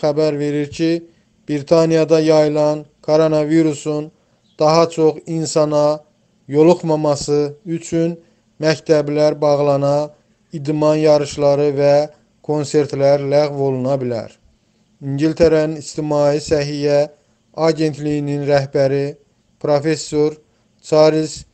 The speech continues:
White açıqlamasında bildirib ki, artıq Britaniyada on altı nəfər koronavirusa yoluxub. Onun dediyinə görə, virusa yoluxan şəxslər İtaliyadan qayıdan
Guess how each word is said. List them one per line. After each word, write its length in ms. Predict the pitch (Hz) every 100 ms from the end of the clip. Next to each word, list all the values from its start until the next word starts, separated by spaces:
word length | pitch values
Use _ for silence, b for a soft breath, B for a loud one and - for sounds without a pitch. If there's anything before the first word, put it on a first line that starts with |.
| _ _
White 460 | 131 151 151 156 -
açıqlamasında 1160 | 156 143 156 156 156 151 147 147 143 143 143 143
bildirib 440 | 143 139 135 143
ki, 380 | 143 160 165 180 - _ _ _ _ -
artıq 580 | 156 156 143 165 147 147
Britaniyada 960 | 147 139 160 160 156 147 151 151 160 _ _ _ _ -
on 160 | 156
altı 320 | 160 156 147 175
nəfər 520 | 165 151 160 156 160 -
koronavirusa 1080 | 147 147 151 147 156 170 165 165 156 151 - _ _
yoluxub. 520 | 135 143 139 - 131 - _ _ _ _ _ _ _ _ -
Onun 420 | 160 165 165 165
dediyinə 440 | 160 156 156 156
görə, 540 | 156 160 160 165 170 170 b b b _
virusa 520 | 139 165 160 151 170 160
yoluxan 540 | 151 156 147 156 156 143
şəxslər 640 | 156 147 147 147 147 147 - - _ _ _
İtaliyadan 720 | - 160 160 160 156 156 156
qayıdan 680 | 151 151 147 143 147 151 156